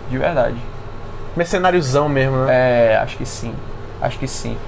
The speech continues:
Speaker 1: O Wolverine.
Speaker 2: Coringa.
Speaker 1: Coringa. O Coringa vai pra, pro lado que foi mais engraçado, né?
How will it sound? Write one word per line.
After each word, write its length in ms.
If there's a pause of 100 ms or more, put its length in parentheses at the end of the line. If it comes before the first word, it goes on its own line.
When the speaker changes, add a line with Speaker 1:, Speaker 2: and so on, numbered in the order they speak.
Speaker 1:
O 60
Wolverine. 340 (100)
Speaker 2:
Coringa. 280 (680)
Speaker 1:
Coringa. 920 (1040)
O 40
Coringa 500
vai 260
pra, 920
pro 120
lado 260
que 80
foi 140
mais 200
engraçado, 760
né? 120